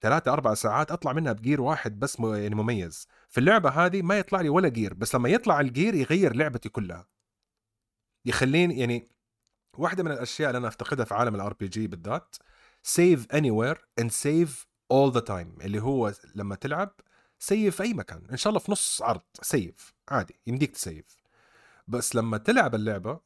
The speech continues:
ولما تشوف الاستراتيجيات، أنت دحين مثلا حتخش على مكان وما أنت عارف استراتيجي-، استراتيجيتك حتزبط ولا لا،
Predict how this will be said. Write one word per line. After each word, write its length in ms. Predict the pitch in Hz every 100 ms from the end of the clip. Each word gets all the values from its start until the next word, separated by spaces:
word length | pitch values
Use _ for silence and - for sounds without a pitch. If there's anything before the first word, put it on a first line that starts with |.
| _
ولما 280 | 101 104 101
تشوف 220 | - 185
الاستراتيجيات، 840 | 135 - 107 104 92 104 117 -
أنت 140 | 117
دحين 340 | 113 110 147 135
مثلا 260 | 139 147
حتخش 460 | 143 117 - 147 -
على 180 | 107 107
مكان 500 | 104 123 131 175 185 _ _ - _
وما 140 | - 147
أنت 160 | 180
عارف 240 | 143 160 147
استراتيجي-، 840 | - 120 127 123 110 107 98 104
استراتيجيتك 720 | 101 - 110 107 139 117 92
حتزبط 400 | - 143 127 107
ولا 120 | 101 98
لا، 200 | 143